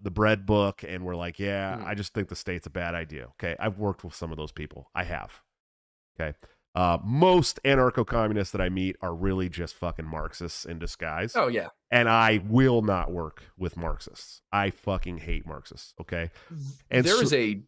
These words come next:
Speaker 2: yeah,
Speaker 1: it
Speaker 2: yeah, go on.
Speaker 1: Oh, so, and so this shit's going on today in Twitter, uh, the, the last couple days in Twitter, because I said, "We shouldn't ally with Marxists." That's essentially what my argument boiled down with,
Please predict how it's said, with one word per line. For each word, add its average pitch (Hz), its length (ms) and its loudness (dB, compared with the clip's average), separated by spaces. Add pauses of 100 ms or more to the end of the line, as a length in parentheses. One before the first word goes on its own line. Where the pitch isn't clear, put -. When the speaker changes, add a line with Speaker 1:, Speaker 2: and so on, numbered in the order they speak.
(100)
Speaker 2:
yeah, 98 320 2
Speaker 1:
it 127 140 0
Speaker 2:
yeah, 113 80 4
go 104 140 -2
on. 92 100 -4
Speaker 1:
Oh, 147 160 8
so, 139 340 4
and 139 140 4
so 147 180 6
this 143 160 4
shit's - 260 0
going 131 220 6
on 117 140 4
today 107 280 4
in 98 60 2
Twitter, 101 320 -2
uh, 101 160 -2
the, 101 220 -2 (100)
the 101 60 -6
last 95 240 -2
couple 90 180 -2
days 87 200 0
in 82 60 -4
Twitter, 92 280 -2
because 85 300 -6
I 87 100 -4
said, 82 380 -6 (400)
"We 117 100 6
shouldn't 113 300 6
ally 92 320 6
with 85 180 -2
Marxists." - 380 -8
That's 147 180 4
essentially 214 480 6
what 170 180 6
my 147 140 6
argument 110 560 2
boiled 95 240 2
down 85 240 -4
with, 85 200 -8